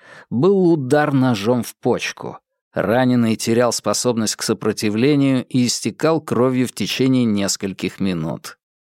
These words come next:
Михаил знал об этом, ведь именно он тренировал несущих скорбь, которые, в свою очередь, передавали обретённые навыки сиротам.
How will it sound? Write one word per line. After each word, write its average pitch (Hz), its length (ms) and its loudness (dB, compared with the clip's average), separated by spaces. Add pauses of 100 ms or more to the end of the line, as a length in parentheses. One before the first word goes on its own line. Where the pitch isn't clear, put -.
(540)
Михаил 113 540 2
знал 120 500 2
об 104 160 -2
этом, 90 400 -4 (320)
ведь 107 260 0
именно 143 360 2
он 147 260 2
тренировал 127 600 2
несущих 120 640 -2
скорбь, - 540 -2
которые, 117 480 0
в - 80 -8
свою 87 280 -2
очередь, 127 460 0
передавали 107 680 0
обретённые 120 760 0
навыки 104 460 -2
сиротам. 101 840 -4